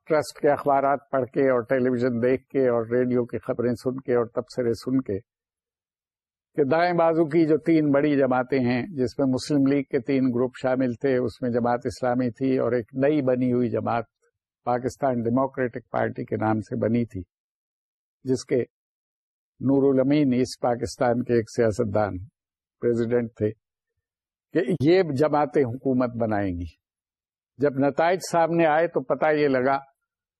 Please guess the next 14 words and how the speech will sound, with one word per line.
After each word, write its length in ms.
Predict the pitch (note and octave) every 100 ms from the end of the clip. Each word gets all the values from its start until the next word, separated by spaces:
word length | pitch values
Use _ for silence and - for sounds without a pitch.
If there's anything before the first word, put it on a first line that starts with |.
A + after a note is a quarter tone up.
| _ _ _ _ _ _
کہ 80 | D#3+
سب 240 | - D#3+ D#3
سے 140 | - F#3+
بڑی 220 | F3+ F#3 D#3
پارٹی، 380 | D#3 C#3+ A#2+ D3+
میجورٹی 560 | C3 B2 C#3+ F3 G3+ G#3+ -
پارٹی، 420 | D3+ C3+ C3 B2+
تین 260 | - C3+ C3
سو 220 | A#2+ D3 B2+ - -
ممبرز 480 | B2 A#2+ C3 B2+ -
کی 140 | D3
نیشنل 400 | B2+ B2+ - C#3+ B2+
اسمبلی 440 | - A#2+ A#2+ A2+
میں 120 | A2